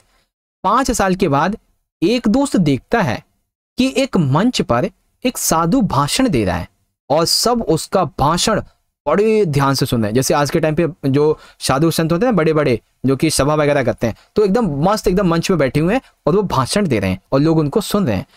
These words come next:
उसने ये देखा कि ये साधु जो है ना लोगों को अंधकार का डर दिखा रहा है, यानी कि भीतर, आत्मा के भीतर जो अंधकार है इसका डर दिखा रहा है और ज्ञान के प्रकाश में उन्हें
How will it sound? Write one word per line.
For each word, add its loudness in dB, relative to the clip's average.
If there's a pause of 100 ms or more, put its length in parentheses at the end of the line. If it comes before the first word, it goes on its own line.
(460)
उसने 0
ये 2
देखा 0 (280)
कि 2
ये 4
साधु 2
जो 2
है 0
ना 0 (300)
लोगों 2
को 0
अंधकार 0
का 0
डर 0
दिखा 2
रहा 0
है, -2 (320)
यानी 0
कि 0
भीतर, 0 (120)
आत्मा 0
के 0
भीतर 0
जो 2
अंधकार 0
है 0 (340)
इसका 0
डर 0
दिखा 0
रहा 2
है -2 (280)
और 2
ज्ञान 2
के 0
प्रकाश -2
में 0
उन्हें 0